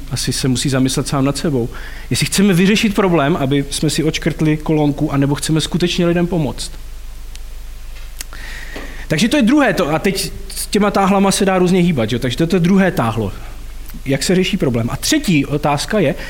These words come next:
kdo nese zodpovědnost za to řešení? Jestli my, anebo já? Eh, dříve to bylo tak, že církev na sebe brala obrovskou zodpovědnost za životy lidí.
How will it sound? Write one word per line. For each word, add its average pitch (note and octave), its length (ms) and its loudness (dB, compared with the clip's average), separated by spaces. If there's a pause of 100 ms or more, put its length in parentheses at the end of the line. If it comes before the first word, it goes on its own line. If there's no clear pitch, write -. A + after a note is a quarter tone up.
(160)
kdo D3+ 260 2
nese A#3+ 260 2
zodpovědnost G3 880 0 (1040)
za C3+ 100 0
to C#3 120 -2
řešení? B2+ 400 0 (1500)
Jestli C#3 300 2
my, D3 240 4 (1080)
anebo B2+ 240 2
já? B2+ 260 0 (1400)
Eh, A#2+ 240 2 (540)
dříve A#3+ 300 4
to D4 100 2
bylo D#4+ 160 4
tak, E3 160 2
že F#3 100 4
církev B3+ 420 2
na G#3+ 140 4
sebe A3 220 2
brala G3 320 2
obrovskou F#3 440 2
zodpovědnost E3 520 2
za C3 100 0
životy C#3 320 0
lidí. A#2+ 260 0